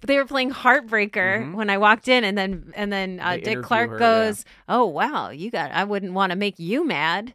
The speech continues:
Speaker 1: You got a lot of anger in that, like, s-, tiny body or something
Speaker 2: Mm-hmm.
Speaker 1: like
Speaker 2: Yes,
Speaker 1: that." And
Speaker 2: so
Speaker 1: I was
Speaker 2: yeah.
Speaker 1: like, "Okay, we didn't have problematic then."
Speaker 2: <laughs>
Speaker 1: But, uh, I, I was like, "Oh, it's really fitting." And then I tried to take a quick, I was just, like, so in,
Speaker 2: Mm-hmm.
Speaker 1: like, looking at her,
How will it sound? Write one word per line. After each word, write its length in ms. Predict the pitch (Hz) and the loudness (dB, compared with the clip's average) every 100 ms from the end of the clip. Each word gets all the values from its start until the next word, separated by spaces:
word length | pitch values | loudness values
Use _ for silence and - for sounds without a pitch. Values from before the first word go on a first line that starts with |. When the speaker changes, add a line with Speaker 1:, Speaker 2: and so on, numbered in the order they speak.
| - | -6
Speaker 1:
You 140 | 220 | 0
got 160 | 254 226 | 4 4
a 40 | |
lot 180 | 233 226 | 6 6
of 40 | 202 | 4
anger 280 | 294 330 233 | 2 2 2
in 160 | 220 | 4
that, 220 | 208 190 202 | 4 4 2
like, 200 | 196 - | -2 -4
s-, 180 | - - | -10 -6
tiny 380 | - 277 247 233 | -2 0 0 -2
body 380 | 240 233 254 | 2 2 4
or 60 | 240 | 0
something 360 | - 262 247 220 | 0 -2 -2 -4
Speaker 2:
Mm-hmm. 60 | |
Speaker 1:
like 140 | - - | -4 -2
Speaker 2:
Yes, 120 | 123 | 0
Speaker 1:
that." 140 | 214 202 | 0 -2
And 80 | 185 | -4
Speaker 2:
so 40 | |
Speaker 1:
I 40 | - | -6
was 80 | |
Speaker 2:
yeah. 80 | - | -4
Speaker 1:
like, 220 | 180 180 | -4 -4
"Okay, 480 | 247 262 - 165 170 | -6 -10 -6 -6 -6
we 100 | 165 | -6
didn't 220 | 175 190 175 | -6 -4 -4
have 180 | 175 | -4
problematic 560 | - 160 147 160 160 - | -6 -8 -8 -12 -12 -14
then." 180 | 165 170 - | -14 -12 -12
Speaker 2:
<laughs> 160 | 135 - | -12 0
Speaker 1:
But, 240 | 214 214 220 | 4 6 8
uh, 400 | 226 220 208 - | 8 8 4 2
I, 180 | 196 214 | 0 2
I 140 | 208 214 | 2 2
was 180 | 208 | 0
like, 160 | 220 196 | -4 -2
"Oh, 160 | 262 269 | 0 0
it's 260 | 175 185 - | -2 -8 -4
really 240 | 202 190 | -4 -4
fitting." 320 | - 220 196 | -4 -4 -2
And 120 | 196 214 | -2 0
then 80 | |
I 100 | 208 | 0
tried 200 | 208 208 | 0 0
to 80 | 208 | 0
take 160 | 214 196 | -4 -6
a 80 | 190 | -6
quick, 160 | 208 - | -6 -2
I 80 | 208 | -2
was 100 | 196 | -4
just, 180 | 208 202 | -6 -6
like, 140 | 175 | -6
so 260 | - 208 196 | -2 0 0
in, 160 | 185 | -4
Speaker 2:
Mm-hmm. 280 | 131 - - | -8 -14 -8
Speaker 1:
like, 200 | 185 170 - - _ | -6 -6 -12 -20 _
looking 340 | 202 247 247 208 | 2 2 2 2
at 160 | 175 185 | 2 2
her, 280 | 170 165 | -2 -2